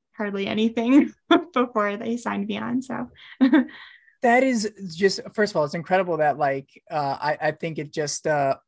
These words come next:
Speaker 2: almost just happened kinda naturally, right? Like, it, it wasn't like you were, like, looking for it or anything like that. Like, it just, you just went out there and just kinda raced, and then, like, the sponsorship just kinda, like, happened through, like, all these different opportunities out there.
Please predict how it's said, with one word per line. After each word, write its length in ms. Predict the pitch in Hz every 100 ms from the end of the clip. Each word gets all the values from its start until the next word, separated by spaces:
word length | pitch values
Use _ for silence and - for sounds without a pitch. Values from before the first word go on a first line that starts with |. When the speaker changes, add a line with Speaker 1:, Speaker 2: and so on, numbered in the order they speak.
| -
Speaker 2:
almost 240 | 180 175
just 140 | 156
happened 440 | - 147 160 151 139
kinda 220 | 151 139
naturally, 640 | 131 127 147 - 127 113
right? 260 | 120 127 139
Like, 220 | 135 135
it, 340 | 139 117 147 156
it 40 | 156
wasn't 280 | 165 175
like 180 | 156 147
you 80 | 143
were, 240 | 139 135 127
like, 160 | 127 135
looking 320 | 214 208 196
for 300 | 190 185 175
it 80 | 165
or 60 | 139
anything 320 | 151 170 160
like 160 | 143
that. 180 | 147 160
Like, 220 | 139 135
it 100 | 156
just, 260 | 156 147 - - -
you 100 | -
just 120 | 160 147
went 180 | 160
out 140 | 175 175
there 240 | 165 175
and 140 | 170 143
just 200 | 139 -
kinda 200 | 156 135
raced, 400 | 135 147 175 151
and 60 |
then, 320 | 139 139 135 143 _ _ -
like, 260 | 156 143
the 80 | -
sponsorship 560 | - 143 165 165 147 139
just 140 | 143
kinda, 220 | - 156 143
like, 220 | 135 131
happened 440 | 147 156 160 143
through, 140 | 143 147
like, 260 | 135 135 - - -
all 140 | 185
these 160 | 175 165
different 300 | 170 170 165
opportunities 600 | 156 151 - 160 185 156
out 220 | 139 139
there. 280 | 147 139